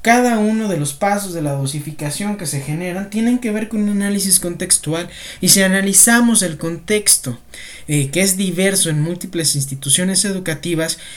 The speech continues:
vamos a analizar también que a la educación a distancia implica que ese contexto se multiplica por cien o por n número de alumnos, y que esos contextos a su vez tienen alto grado de variabilidad.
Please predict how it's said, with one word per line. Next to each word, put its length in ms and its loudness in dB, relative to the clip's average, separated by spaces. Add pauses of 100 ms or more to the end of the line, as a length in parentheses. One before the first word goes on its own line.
(120)
vamos 320 6
a 60 4
analizar 480 2
también 500 0
que 180 -2
a 140 2
la 160 2
educación 380 0
a 40 4
distancia 540 0
implica 800 -4
que 120 6
ese 180 6
contexto 440 2
se 140 4
multiplica 720 -2
por 220 2
cien 460 6 (100)
o 160 -2
por 320 0
n 300 4
número 440 4
de 120 0
alumnos, 680 0
y 100 -6
que 120 2
esos 180 6
contextos 480 -2
a 40 2
su 120 2
vez 160 0
tienen 340 -2
alto 460 0
grado 480 -2
de 160 -4
variabilidad. 1040 -2